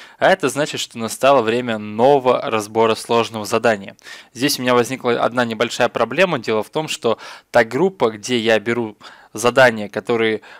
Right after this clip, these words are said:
большинство учеников написали не на максимальный балл, последние семь заданий, которые там выкладывали за эту неделю,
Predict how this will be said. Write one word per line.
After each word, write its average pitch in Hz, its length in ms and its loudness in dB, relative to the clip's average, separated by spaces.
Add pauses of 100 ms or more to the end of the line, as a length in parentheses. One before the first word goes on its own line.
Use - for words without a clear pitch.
большинство 131 540 -2
учеников 120 560 -2
написали 113 420 -2
не 123 220 -2
на 110 100 -6
максимальный 107 540 -4
балл, 175 320 4 (600)
последние 131 580 0
семь 127 240 -2
заданий, 165 340 2
которые 117 320 -2
там 110 220 2
выкладывали 107 480 0
за 104 160 0
эту 110 180 -2
неделю, 110 400 -2